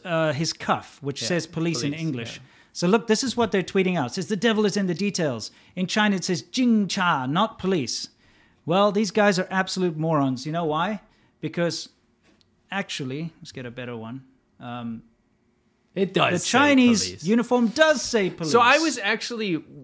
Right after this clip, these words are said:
Speaker 2: uh, this is where I was getting skeptical. I, when I was in China, I'm thinking back when I was in China, I was like, the uniforms and the cuff absolutely said police on
Speaker 1: Abso-
Speaker 2: it.
Speaker 1: yeah.
Speaker 2: What are you talking about? So these people live in China right now.
Speaker 1: Yes.
Speaker 2: And they're trying to argue that it says Jingcha, not police on their cuffs.
Speaker 1: So it's very
Speaker 2: Bullshit.
Speaker 1: easy. All we did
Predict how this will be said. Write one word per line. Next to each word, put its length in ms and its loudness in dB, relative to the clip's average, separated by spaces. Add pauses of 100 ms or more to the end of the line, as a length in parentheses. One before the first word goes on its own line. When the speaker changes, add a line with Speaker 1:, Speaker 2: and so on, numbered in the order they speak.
(140)
Speaker 2:
uh, 220 -4
this 260 4
is 140 -2
where 120 4
I 60 6
was 120 2
getting 180 -2
skeptical. 400 -2
I, 140 0
when 180 4
I 100 8
was 200 0
in 100 -2
China, 240 -2
I'm 80 -2
thinking 220 0
back 180 4
when 80 2
I 40 4
was 120 0
in 80 0
China, 200 2
I 20 4
was 100 2
like, 300 -2
the 120 2
uniforms 460 2
and 140 4
the 40 0
cuff 220 2
absolutely 640 -2
said 260 -4
police 320 -6
on 140 0
Speaker 1:
Abso- 200 -2
Speaker 2:
it. 40 -14
Speaker 1:
yeah. 280 2 (160)
Speaker 2:
What 160 6
are 40 2
you 100 2
talking 480 2
about? 120 -10
So 80 -10
these 200 -8
people 280 -2
live 200 2
in 140 4
China 380 2
right 260 2
now. 480 0 (140)
Speaker 1:
Yes. 280 -2
Speaker 2:
And 140 6
they're 80 8
trying 260 0
to 60 0
argue 400 2
that 140 -6
it 80 -6
says 220 -2
Jingcha, 580 2
not 260 0
police 380 -4
on 100 -2
their 120 -4
cuffs. 220 0
Speaker 1:
So 220 6
it's 140 -4
very 140 4
Speaker 2:
Bullshit. 360 6
Speaker 1:
easy. 200 -2
All 140 0
we 120 6
did 220 2